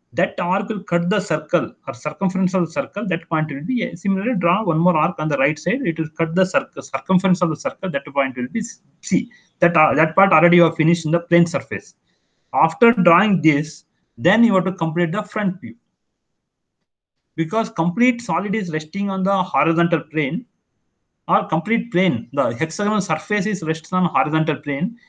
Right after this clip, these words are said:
you have to draw the corresponding front view. To dr-, because the complete solid is rests on horizontal plane or your hexagonal plane surface is rests on horizontal plane, hence A dash, B dash, C dash,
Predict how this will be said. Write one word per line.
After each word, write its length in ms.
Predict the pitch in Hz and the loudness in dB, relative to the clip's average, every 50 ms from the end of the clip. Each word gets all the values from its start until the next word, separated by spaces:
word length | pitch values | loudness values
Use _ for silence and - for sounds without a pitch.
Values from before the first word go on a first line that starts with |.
| _ _ _ | _ _ _
you 80 | 165 | 0
have 80 | 165 160 | 2 2
to 80 | 160 151 | 0 0
draw 160 | 143 151 143 | 2 2 2
the 140 | 139 196 - | 2 0 -2
corresponding 680 | - 147 143 165 165 - _ 160 156 160 165 185 180 | -2 -2 -2 -2 -4 -4 _ -4 -2 0 0 0 -2
front 320 | 185 - 175 175 170 - - | -2 0 0 0 0 0 -6
view. 140 | 233 - - _ _ _ _ _ _ _ _ _ _ _ _ _ _ _ | -10 -12 -12 _ _ _ _ _ _ _ _ _ _ _ _ _ _ _
To 200 | - 208 208 165 147 | -2 -2 0 0 -2
dr-, 160 | 165 - - _ _ _ _ _ _ _ _ | -6 -12 -16 _ _ _ _ _ _ _ _
because 440 | - 165 175 185 254 277 277 - - _ | -2 0 2 4 2 2 2 -2 -10 _
the 140 | - 143 151 | -6 -4 -4
complete 420 | 151 - 156 170 175 214 233 233 233 | -2 0 0 0 2 2 2 2 4
solid 320 | - 185 180 196 202 185 | 4 2 2 4 2 0
is 160 | 214 185 175 | 0 0 0
rests 260 | 147 151 151 - - | -2 -2 -4 -6 -2
on 120 | 190 190 185 | 0 0 0
horizontal 500 | - 147 131 139 147 156 170 170 170 151 | 2 2 0 2 4 4 4 4 4 2
plane 340 | 147 160 180 214 285 277 - _ _ _ _ _ - | 2 0 0 0 -2 -6 -10 _ _ _ _ _ -2
or 140 | 143 147 | -2 0
your 160 | 151 156 151 127 | 0 0 -2 -2
hexagonal 580 | 147 143 - - 208 208 214 220 220 190 - | -4 -8 -6 -6 -4 -2 0 0 0 0 0
plane 240 | - 165 180 202 202 | 2 2 2 4 4
surface 360 | 180 196 180 185 - 185 170 | 2 2 0 2 2 0 2
is 100 | 175 165 | 2 0
rests 260 | 147 143 139 - - | 0 -2 -4 -2 -2
on 100 | 165 165 | -2 -2
horizontal 520 | 156 - 131 139 143 143 151 156 151 156 147 | 0 0 0 0 0 0 0 0 0 0 -2
plane, 380 | - - 160 180 226 294 - - _ _ _ _ _ _ | -2 -2 -2 -2 -2 -2 -6 -12 _ _ _ _ _ _
hence 340 | 170 202 233 269 262 - - - _ _ _ _ _ _ _ | 4 4 6 4 2 0 -8 -16 _ _ _ _ _ _ _
A 240 | 143 156 175 190 190 | 2 4 4 4 6
dash, 340 | 180 185 185 196 196 185 - | 4 4 4 4 2 -2 -2
B 280 | 147 151 175 185 190 | -2 0 2 2 4
dash, 220 | 175 185 185 190 185 | 4 4 4 2 0
C 260 | - - 170 175 180 | -2 -2 0 2 4
dash, 260 | 175 180 185 185 180 | 4 4 2 2 0